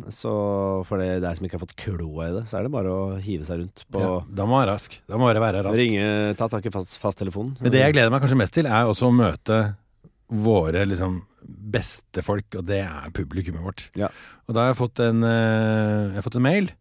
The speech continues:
Speaker 2: eller en beskjed, eller en, hva det heter, fra en utrolig fin fyr, som, eh, tok liksom skrittet hakket litt lenger enn, eh, de fleste andre.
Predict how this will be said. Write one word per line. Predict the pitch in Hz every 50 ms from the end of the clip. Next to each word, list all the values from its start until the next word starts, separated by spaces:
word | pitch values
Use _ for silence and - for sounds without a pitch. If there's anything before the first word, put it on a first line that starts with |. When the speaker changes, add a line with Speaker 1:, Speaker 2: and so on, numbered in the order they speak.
| _ _ _ _ - - _ _ _ _ -
Speaker 2:
eller | 98 107 107
en | 107
beskjed, | - - 127 131 151
eller | 147 117 92
en, | 87 82 85 85 82 - 85 95 95
hva | 90 90 101
det | 101
heter, | 95 - 135 147 151 127 127 - _ _ -
fra | - - 120 113 113 120 113 113 107 98
en | 113 120 117 - -
utrolig | - - - 113 90 98 123 123
fin | 135 143 131
fyr, | 170 202 262
som, | - - - - - 135 135 135 135
eh, | 131 127 131 127 127 117 - _ - - - - - - _ _ -
tok | - 139 135 123 - 139
liksom | 127 107 120 123 110 107 120
skrittet | 117 - - - - 113 98 - _ - - 151 147 135 123 - _ _ _ - _ _ -
hakket | - - 131 - _ _ _ - - 165
litt | 135 147 139 139
lenger | 139 90 85 - 175 165 - - - - _ _ -
enn, | 131 127 123 127 127 127
eh, | 127 127 123 123 123 120 120 120 120 113
de | 117 117
fleste | - 123 107 - 120
andre. | 107 92 92 123 147